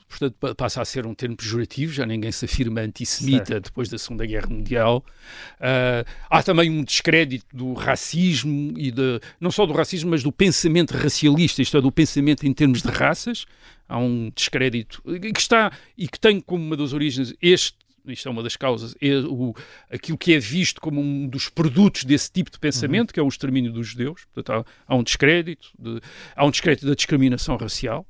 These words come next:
Speaker 1: Eh, enfim, continua a haver discriminação racial em várias áreas de, do mundo, mas desacreditada, criti-, cada vez mais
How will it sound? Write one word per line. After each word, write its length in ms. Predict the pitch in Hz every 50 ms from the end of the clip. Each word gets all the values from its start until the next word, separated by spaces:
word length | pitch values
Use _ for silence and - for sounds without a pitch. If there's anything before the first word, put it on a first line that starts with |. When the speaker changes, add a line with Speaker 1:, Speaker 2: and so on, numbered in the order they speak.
| - - -
Speaker 1:
Eh, 800 | 151 135 110 123 117 110 110 107 101 101 101 95 98 98 95 - - - _ _ _
enfim, 180 | - - 110
continua 380 | - - 104 - 117 104 104 107
a 40 | 104
haver 140 | 95 110
discriminação 720 | 110 - - - 110 101 98 101 101 104 - - - 110 95
racial 500 | - 107 92 - - 117 107 98 101 107
em 60 | 101
várias 400 | 95 - 110 101 101 98 95 104
áreas 380 | 107 101 95 95 98 98 98 107
de, 340 | - 104 107 104 104 107
do 100 | 104 113
mundo, 300 | 110 117 147 175 190 160
mas 160 | 139 123 120 -
desacreditada, 920 | 135 120 127 123 - 123 117 117 110 - - 139 156 170 160 143 139 120
criti-, 360 | - - 117 - - - - _ -
cada 220 | 147 147 123 123
vez 160 | 113 120 98
mais 260 | 107 113 110 104 -